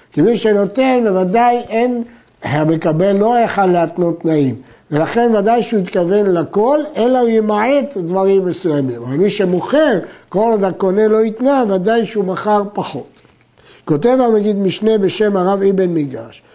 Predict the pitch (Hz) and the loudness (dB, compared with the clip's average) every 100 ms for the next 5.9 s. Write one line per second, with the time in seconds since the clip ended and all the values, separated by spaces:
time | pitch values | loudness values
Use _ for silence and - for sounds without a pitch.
0 | - - - 143 202 254 233 208 240 226 | -20 -10 -2 2 4 2 2 4 4 2
1 | 175 220 226 220 - 185 180 220 202 180 | 0 0 0 0 0 0 0 0 -2 -2
2 | 175 165 185 196 247 226 190 180 160 151 | -2 -4 -4 0 2 2 2 2 0 0
3 | 208 233 214 156 151 233 226 180 147 160 | 0 2 0 0 0 2 2 0 -2 0
4 | 226 214 180 - 160 214 202 - 180 185 | 0 0 -2 -2 -2 0 -2 -2 -2 0
5 | 190 226 254 220 220 - 190 170 156 | -2 0 0 0 -4 0 0 0 -2